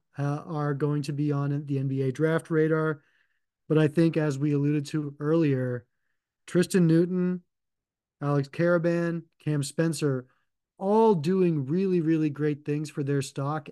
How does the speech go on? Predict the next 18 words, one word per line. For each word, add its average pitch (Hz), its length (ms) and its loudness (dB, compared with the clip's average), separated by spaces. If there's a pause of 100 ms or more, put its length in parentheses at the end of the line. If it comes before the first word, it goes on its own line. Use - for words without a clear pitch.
And 160 220 -2
I 147 140 0
do 180 340 0
think 202 380 -4 (100)
all 190 460 -2 (280)
deservedly 139 880 0 (440)
getting 202 280 0
themselves 175 600 -2
onto 175 360 -2
the 170 120 0
radar 160 440 2
in 156 140 0
some 160 440 -2
way, 151 220 0
shape, 147 340 -4
or 135 60 -8
form. 143 420 -4
Now, 147 420 -4